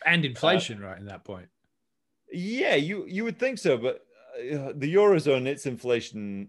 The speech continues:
Speaker 2: sort of dynamic is, uh, is not looking very good at the moment. The inflation
Speaker 1: Yeah.
Speaker 2: expectations over there aren't very good. That can, of course, that can change. But, um, yeah, I mean, it, it,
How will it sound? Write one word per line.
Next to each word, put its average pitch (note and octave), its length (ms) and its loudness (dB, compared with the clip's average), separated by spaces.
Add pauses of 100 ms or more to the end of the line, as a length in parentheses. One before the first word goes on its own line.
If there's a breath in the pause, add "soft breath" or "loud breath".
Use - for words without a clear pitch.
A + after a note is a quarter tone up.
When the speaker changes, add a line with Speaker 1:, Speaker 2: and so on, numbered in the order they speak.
Speaker 2:
sort A2 240 -8
of G#2+ 60 -18
dynamic G#2+ 560 -4
is, G2+ 380 -8
uh, G#2+ 240 0
is F2+ 140 -8
not C3+ 180 -4
looking A#2 240 -6
very G#2+ 160 0
good A2 160 -4
at F2+ 40 -14
the G2+ 80 -12
moment. F2 280 -14
The B2+ 80 -6
inflation C3 380 -2
Speaker 1:
Yeah. A#2+ 60 -2
Speaker 2:
expectations A2+ 600 -4
over G2 160 -4
there F#2+ 120 0
aren't G2+ 160 -2
very F#2 140 -2
good. E2 180 -8 (200 soft breath)
That D#3+ 180 4
can, D#3 120 4
of A#2+ 180 4
course, C3+ 240 4
that G#2 160 2
can G#2+ 260 -4
change. G#2+ 480 -4 (480 soft breath)
But, A2+ 420 2 (120)
um, G2+ 520 -2 (280)
yeah, B2 220 4
I G2 80 -2
mean, B2 160 0
it, C3+ 240 8
it, D3 240 2